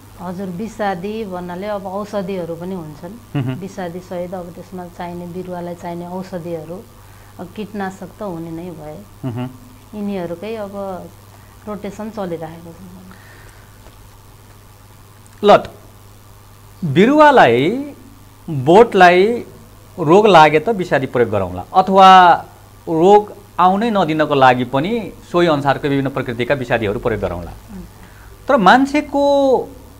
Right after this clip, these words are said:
Speaker 2: मनस्थितिमै रोग लाग्यो भने के गर्ने होला? ग्रामीण भेगमा के गर्ने गर्छ एमजी?
Speaker 1: त्यसको लागि त अब मानसिक मनस्थितिलाई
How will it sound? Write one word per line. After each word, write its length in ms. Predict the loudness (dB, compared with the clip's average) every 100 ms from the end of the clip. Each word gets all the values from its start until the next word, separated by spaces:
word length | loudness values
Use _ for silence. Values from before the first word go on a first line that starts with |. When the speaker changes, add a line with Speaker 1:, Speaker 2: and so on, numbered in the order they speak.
| -20 -14 -2
Speaker 2:
मनस्थितिमै 800 | 4 4 4 0 -4 0 2 6
रोग 200 | 6 6
लाग्यो 220 | 6 6
भने 180 | 0 -4
के 200 | -2 2
गर्ने 260 | 2 2
होला? 400 | 0 2 0 0 -8 -6
ग्रामीण 320 | 4 4 6
भेगमा 220 | 2 0
के 220 | -2 -4 2
गर्ने 260 | 2 4
गर्छ 240 | 0 0 0 0 -2 -10 -20 -20 -20 -6 -4
एमजी? 220 | -4 -6 -10 -20 -20 -20 -20 -20 -20 -20 -20 -20 -20 -18
Speaker 1:
त्यसको 520 | -16 -16 -18 -16 -12
लागि 240 | -10 -8 -10
त 100 | -8
अब 380 | -6 -6 -8
मानसिक 1080 | -8 -8 -8 -8 -10 -12 -12 -14 -14 -20 -14
मनस्थितिलाई 880 | -10 -10 -10 -14 -10 -8 -6 -8 -10